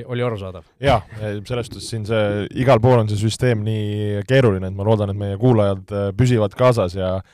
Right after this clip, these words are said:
Speaker 1: No harime,
Speaker 2: ja
Speaker 1: harime.
Speaker 2: harime ja mõtlengi, et tegelikult on päris põnev, et ütlen ausalt, ei ole ise ka ju niimoodi näpuga järge ajanud ja tõesti siin, äh, vihik on käes ja olen terve aja konspekteerinud.
Speaker 1: Igatahes praegu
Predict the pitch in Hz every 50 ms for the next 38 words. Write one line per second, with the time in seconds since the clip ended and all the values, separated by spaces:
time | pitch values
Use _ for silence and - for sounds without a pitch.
0 | _ _ _ _ 117 117 120 170 - 98 190 - 92 120 151 160 131 113 151 156
1 | 151 113 104 107 131 151 - 117 107 98 98 95 - - 123 117 117 - 113 113
2 | 110 107 127 127 - - 147 139 135 107 85 85 87 87 _ - 101 101 - 107
3 | 113 110 104 95 - 98 98 104 107 110 113 110 104 101 120 117 107 95 95 95
4 | 95 104 110 107 101 95 98 98 95 110 - - 98 92 101 110 113 98 98 113
5 | 113 98 87 82 80 87 87 87 87 87 98 95 - - - 95 92 95 90 95
6 | 92 95 95 95 92 90 - _ _ _ _ 120 127 123 - - 107 107 120 131
7 | 117 101 95 98 98 98 101 101 101 101 113 107 107 104 98 98 104 101 95 98
8 | - 107 98 92 90 85 82 85 98 117 _ _ _ _ _ _ _ _ _ _
9 | _ _ _ - 160 180 156 110 120 107 - - 143 147 139 110 117 113